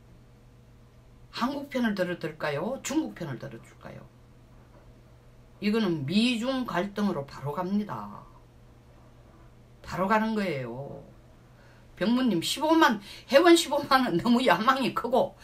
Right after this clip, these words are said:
십만이라도 위선에 연말까지 이루어졌으면 좋겠습니다. 하여튼 항상 애써주셔서 좋고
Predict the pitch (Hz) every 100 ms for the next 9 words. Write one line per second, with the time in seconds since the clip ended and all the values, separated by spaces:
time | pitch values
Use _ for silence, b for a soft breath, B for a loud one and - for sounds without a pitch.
0 | B B - - 269 269 262 190 180 180
1 | 160 180 190 147 156 B B - 180 208
2 | 170 156 180 170 170 175 - - 143 -
3 | 180 - 165 214 208 170 196 202 190 165
4 | 180 190 175 - - 107 - 139 - 143